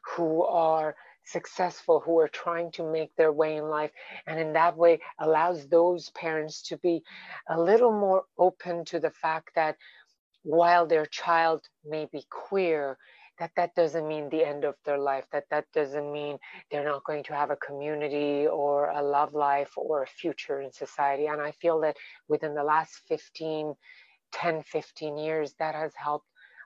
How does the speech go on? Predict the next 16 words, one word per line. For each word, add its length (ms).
a 60
lot 200
of 120
people 420
at 200
the 100
very 420
least 640
to 140
be 160
able 380
to 180
connect 760
and 220
feel 420
seen. 480